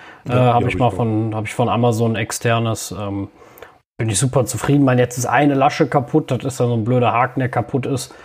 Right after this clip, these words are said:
Speaker 2: Ähm, oder be-, beziehungsweise es gibt so einen Haken, der piekst halt dann. Ähm, geschenkt,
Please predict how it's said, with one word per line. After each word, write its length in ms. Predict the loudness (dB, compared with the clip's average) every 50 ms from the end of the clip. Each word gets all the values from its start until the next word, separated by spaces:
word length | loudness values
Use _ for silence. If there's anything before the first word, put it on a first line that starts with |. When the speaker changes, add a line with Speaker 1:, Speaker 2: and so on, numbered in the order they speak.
| -20 -20 -20 -20 -10 -2
Speaker 2:
Ähm, 600 | 0 2 4 4 4 4 4 2 2 2 0 0
oder 220 | -2 0 0 0
be-, 120 | 0 0
beziehungsweise 480 | -2 -2 -6 -8 -4 -2 -2 0 0 -2
es 140 | -2 -2 -4 -4 -2
gibt 180 | -4 -4 -2 0
so 60 | 0
einen 120 | 0 2 2
Haken, 240 | 2 2 0 0 0
der 100 | -2 -2
piekst 360 | 0 -2 -4 -4 -2 -2 0
halt 240 | 0 0 0 0 0
dann. 200 | -2 -2 -2 -6 -10 -18 -20 -20 -20 -20 -20 _ _
Ähm, 680 | -4 -2 0 0 0 0 0 0 0 0 -2 -2 -4 -8 _ _ _ _ _ _ _ _ _
geschenkt, 560 | -6 -4 -2 0 2 2 2 0 -2 -4 -10